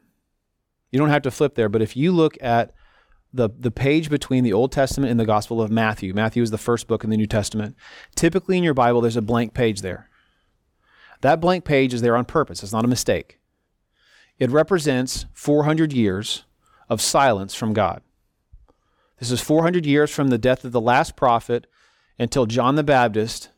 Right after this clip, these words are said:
began to tell people the Messiah is here.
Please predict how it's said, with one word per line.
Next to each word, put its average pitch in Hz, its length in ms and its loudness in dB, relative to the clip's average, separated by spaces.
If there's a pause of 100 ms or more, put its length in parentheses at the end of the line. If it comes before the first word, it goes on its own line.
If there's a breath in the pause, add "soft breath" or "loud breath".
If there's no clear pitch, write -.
(160)
began 123 300 -2
to 117 60 0
tell 135 280 0
people 104 500 -2 (540)
the 123 60 -2
Messiah 113 400 0
is 104 200 -2
here. - 340 -4